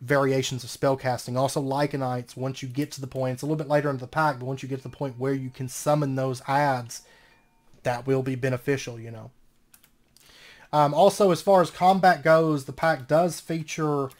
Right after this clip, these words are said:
um, dot hack weapons, which if you've never seen this, it's an absolutely wonderful mod. It's not used enough.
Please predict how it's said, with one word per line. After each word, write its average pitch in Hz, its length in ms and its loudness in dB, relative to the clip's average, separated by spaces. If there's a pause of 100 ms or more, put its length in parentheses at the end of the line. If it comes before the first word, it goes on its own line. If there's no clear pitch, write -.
(520)
um, 120 360 -6
dot 143 240 0
hack 147 260 0
weapons, 196 580 -4
which 117 280 -10
if - 120 -18
you've 117 140 -12
never 123 200 -6
seen 147 200 -4
this, 160 180 -4
it's 123 120 -14
an 123 80 -4
absolutely 135 480 -4
wonderful 151 420 -2
mod. 147 300 2
It's 135 160 -8
not 123 160 -6
used 139 360 -4
enough. 143 460 0